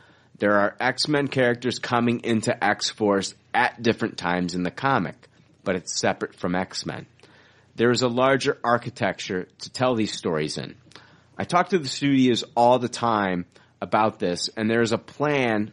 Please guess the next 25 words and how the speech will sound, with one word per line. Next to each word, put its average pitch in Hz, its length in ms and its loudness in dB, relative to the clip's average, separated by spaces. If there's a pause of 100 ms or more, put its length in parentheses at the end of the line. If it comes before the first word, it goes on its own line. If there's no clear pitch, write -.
for 107 120 -4
how 107 260 0
these 110 200 0
movies 101 320 0
can 92 240 -6
connect 104 800 -2 (380)
and 98 180 -2
be 101 140 4
a 90 40 4
part 92 320 2
of 87 100 0
a 90 40 4
larger 82 380 2
narrative." 80 680 0 (680)
I'm 78 140 -2
worried 82 220 4
about 71 300 -2
this, 73 200 -8
guys. 71 320 -6
Hold 76 200 0
on. 120 320 2 (1000)
It's - 220 -8
something 170 460 2
that's 120 260 -2
fun, 85 540 0